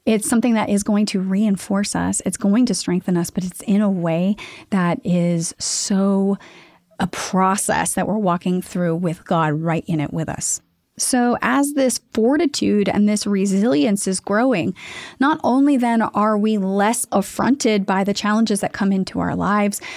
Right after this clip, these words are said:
but we can have a hope and an expectancy that, yes, God's goodness is going to come to me in the midst of this. And then it actually gives us courage to look at those other places of our lives where we have maybe experienced some weakness and we haven't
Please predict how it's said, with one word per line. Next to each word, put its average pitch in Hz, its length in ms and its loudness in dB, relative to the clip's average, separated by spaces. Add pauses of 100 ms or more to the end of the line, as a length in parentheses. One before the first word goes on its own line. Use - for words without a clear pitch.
(120)
but - 100 2
we 220 100 2
can 226 140 2
have 220 140 2
a 226 40 2
hope 247 480 0
and 208 160 2
an 202 80 2
expectancy 214 920 0
that, 208 400 -2
yes, 247 240 0
God's 226 320 0
goodness 220 440 2
is 202 160 -2
going 214 280 0
to - 120 -2
come 220 280 0
to - 120 0
me 196 200 0
in 196 180 2
the 190 80 2
midst 214 320 0
of - 140 -2
this. - 420 -6 (580)
And 226 160 4
then 269 180 4
it 285 100 4
actually 262 340 0
gives 214 200 0
us 196 140 0
courage 240 520 0
to 208 100 0
look 202 240 0
at 233 100 0
those 202 160 2
other 196 220 0
places 202 360 -2
of 190 120 0
our 175 160 0
lives 170 500 -2 (300)
where 214 140 2
we 208 340 2 (100)
have 185 300 -2 (180)
maybe 185 200 0
experienced 196 400 -4
some 202 120 2
weakness 190 380 -2
and 185 60 0
we 175 80 0
haven't 175 300 -2